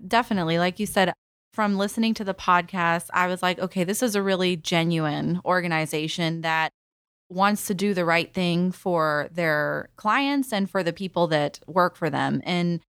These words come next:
that shined through, through the podcast. I also been to your website multiple times to look at the blog and different things. And, you know, when I applied for this position, I went directly to your website to apply. And had I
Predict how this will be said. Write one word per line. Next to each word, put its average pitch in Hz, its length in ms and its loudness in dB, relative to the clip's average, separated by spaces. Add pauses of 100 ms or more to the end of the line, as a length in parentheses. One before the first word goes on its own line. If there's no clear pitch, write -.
(140)
that 202 180 2
shined 202 320 0
through, 185 240 -2
through 190 140 -2
the 165 100 0
podcast. 170 640 0
I 156 80 0
also 170 600 0
been 180 220 0
to 180 120 -4
your 160 140 -4
website 233 420 0
multiple 226 380 -4
times 214 400 0
to 233 80 -4
look 196 180 0
at 180 100 -2
the 180 60 -8
blog 185 400 -2
and 185 140 -4
different 190 300 -4
things. 185 440 0 (460)
And, 180 520 0
you 190 140 -2
know, 180 220 2 (180)
when 180 240 -2
I 156 140 2
applied 190 420 0
for 175 380 0
this 180 160 -6
position, 190 400 -2
I 170 100 2
went 170 220 0
directly 170 420 -2
to 175 140 -4
your 165 120 2
website 160 460 0
to 170 160 -2
apply. 160 320 2
And 165 160 -2
had 180 240 -2
I 175 300 0